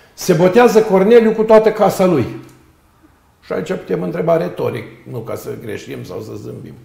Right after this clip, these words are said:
A băgat casa în apă? Nu. Soție, familie și copii. Ce au spus: „Noi, cei adulți, ne chem-, ne botezăm și pe copiii lăsăm așa.” Sub nicio formă, așa să vă arăt argumentul.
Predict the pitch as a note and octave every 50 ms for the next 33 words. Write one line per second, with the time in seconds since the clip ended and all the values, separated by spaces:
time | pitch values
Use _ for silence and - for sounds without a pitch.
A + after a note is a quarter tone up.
0 | - - - _ - - B2 B2 B2 A#2+ C3 C#3+ B2 - C#3 C#3 C3 - C#3 B2
1 | A#2+ B2 B2+ - E3 E3+ E3 - - - - C3 A#2 G#2+ - - - _ _ _
2 | _ _ - - - - - - C#3 C#3+ D3+ D3+ D3+ D#3 F3+ - - - A2+ A2
3 | B2 C3+ C3 B2+ B2+ B2 B2+ - - - - C3 A#2 - - - - - _ _
4 | _ _ _ _ _ _ _ _ _ _ _ _ _ _ _ _ _ - C#3 C3+
5 | A2+ - B2 G#2 F2+ B2 C#3 C3+ B2 - C#3 B2+ A2+ A2 A#2+ C3 B2+ A#2 B2 A#2+
6 | G#2 - A2 A2+ A#2 - A#2 A#2 A2 A2 A2+ A2+ A#2 A2 A2 G#2 G2+ A2+ C3 B2+
7 | - - - - - C3 A2+ - - C#3 C3+ B2+ A#2+ A2 - - C3 B2+ B2+ B2+
8 | - - - - - _ _ _ - - - C3 C3 B2+ B2 - A#2 - - -
9 | - E2+ - B1 B1 - - - F#2+ - - A2 B2+ A2 G2+ B2+ B2 A#2 - F#2
10 | G2+ - F2 F2+ F2 D#2 - - _